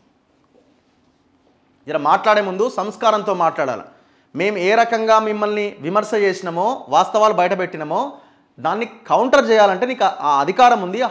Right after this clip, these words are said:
హక్కు ఉంది, ప్రెస్ మీట్ పెట్టే హక్కు ఉంది, మాట్లాడే హక్కు ఉంది, అందరినీ తీసుకెళ్ళి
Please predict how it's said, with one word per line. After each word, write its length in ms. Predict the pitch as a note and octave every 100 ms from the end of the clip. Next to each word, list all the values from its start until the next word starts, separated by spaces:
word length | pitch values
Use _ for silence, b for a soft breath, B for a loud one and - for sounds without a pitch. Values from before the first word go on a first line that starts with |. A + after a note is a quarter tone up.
| -
హక్కు 260 | F3 - B3+
ఉంది, 240 | F3 A#3+
ప్రెస్ 300 | - F#3 C4+
మీట్ 140 | D4+
పెట్టే 200 | B3 B3
హక్కు 280 | G3+ F3+ G3
ఉంది, 220 | D3 B2 b b b B2
మాట్లాడే 420 | F3 G3 C4+ C4+
హక్కు 280 | A#3 A3+ F#3+
ఉంది, 160 | G3
అందరినీ 360 | F#3+ G#3+ C4 A#3+
తీసుకెళ్ళి 420 | A3 G#3+ B3